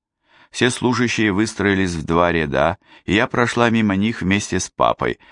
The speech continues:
который вёл меня под руку. Это было чудесно, правда? Прости, что я не позвала тебя в подружки невесты. Я хотела, честное слово,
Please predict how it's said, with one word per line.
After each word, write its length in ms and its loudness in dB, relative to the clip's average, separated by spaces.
который 380 0
вёл 240 0
меня 280 0
под 320 -8
руку. 340 -14
Это 240 0
было 280 2
чудесно, 640 -4
правда? 520 -4
Прости, 420 0
что 160 -2
я 160 4
не 100 0
позвала 420 2
тебя 260 -2
в 60 -10
подружки 480 -4
невесты. 640 -4
Я 140 0
хотела, 560 -2
честное 460 -6
слово, 420 -4